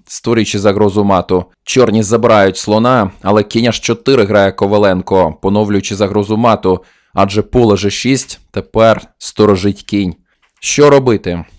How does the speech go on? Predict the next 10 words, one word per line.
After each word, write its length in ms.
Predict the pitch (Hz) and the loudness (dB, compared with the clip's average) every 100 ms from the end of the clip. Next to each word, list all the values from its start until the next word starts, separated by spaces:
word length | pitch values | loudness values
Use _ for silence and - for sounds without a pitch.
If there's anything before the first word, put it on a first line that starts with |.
| _ | _
Якщо 280 | 107 - 120 | -6 -2 0
зіграти 440 | 113 113 113 113 | 0 2 2 2
Ж 140 | 110 113 | 0 0
п'ять, 480 | - 123 131 - - _ - | 0 2 4 2 -6 _ 0
то 380 | 113 104 - - | 2 2 0 -6
тура 360 | - 117 113 101 | 0 2 4 4
Ф 100 | 92 | 0
сім, 400 | - 101 90 82 _ | -6 -6 -8 -8 _
лінійний 460 | 98 113 110 107 101 | -4 -2 0 0 -2
мат. 340 | 92 80 - | -2 -6 -8